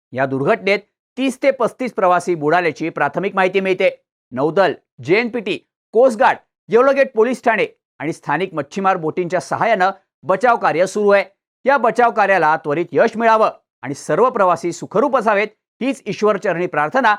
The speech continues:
असं आदित्य ठाकरेंनी ट्विट करून म्हटलंय. एकंदरीतच नौदलाची स्पीड बोट धडकल्यानं हा अपघात झाल्याचं नीलकमल बोटीच्या मालकाचं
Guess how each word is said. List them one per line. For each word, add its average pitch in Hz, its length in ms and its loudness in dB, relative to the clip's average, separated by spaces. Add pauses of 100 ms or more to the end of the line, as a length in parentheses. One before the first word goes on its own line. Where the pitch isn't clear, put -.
(280)
असं 202 180 0
आदित्य 185 420 0
ठाकरेंनी 156 420 -2
ट्विट 160 260 -8
करून 156 220 -2
म्हटलंय. 170 340 0 (320)
एकंदरीतच 220 800 2
नौदलाची 185 560 0
स्पीड 202 320 -2
बोट 165 200 0
धडकल्यानं 226 540 0 (360)
हा 254 180 4
अपघात 196 300 2
झाल्याचं 165 520 0 (220)
नीलकमल 220 460 0
बोटीच्या 170 420 -2
मालकाचं 160 540 0